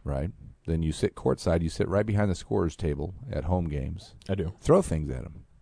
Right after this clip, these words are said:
Speaker 1: right? If you're in the stands, or at least yell at him.
Speaker 2: Uh, okay. I, I'd prefer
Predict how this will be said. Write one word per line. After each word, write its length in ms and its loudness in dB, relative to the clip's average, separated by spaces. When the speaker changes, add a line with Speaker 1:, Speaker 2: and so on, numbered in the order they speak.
Speaker 1:
right? 220 0
If 80 -10
you're 60 0
in 60 2
the 60 -2
stands, 380 -8
or 100 2
at 160 2
least 200 2
yell 280 2
at 80 -2
him. 200 -4
Speaker 2:
Uh, 80 -4
okay. 380 4
I, 160 4
I'd 120 4
prefer 340 4